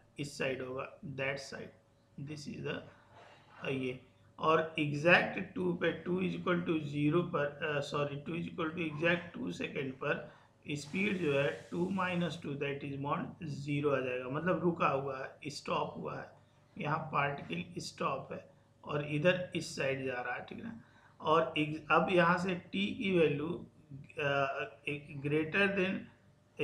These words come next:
equal to four, चार second तक उड़ी है ना, और यहाँ से तुम देखोगे ये वाली चीज़,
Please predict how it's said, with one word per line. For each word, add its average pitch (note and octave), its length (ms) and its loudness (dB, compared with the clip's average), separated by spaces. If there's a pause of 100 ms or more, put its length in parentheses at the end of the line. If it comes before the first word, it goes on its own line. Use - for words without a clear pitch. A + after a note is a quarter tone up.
(160)
equal E3+ 480 4
to F3+ 240 0
four, F3 220 4
चार E3+ 280 6
second F3 380 2
तक E3+ 180 -2
उड़ी D#3+ 160 0
है E3 100 4
ना, F3 120 2 (520)
और C#3 240 2
यहाँ D3+ 300 4
से - 220 -4
तुम F3 200 0
देखोगे D#3+ 420 0
ये C#3+ 200 0
वाली C#3+ 240 0
चीज़, - 280 -10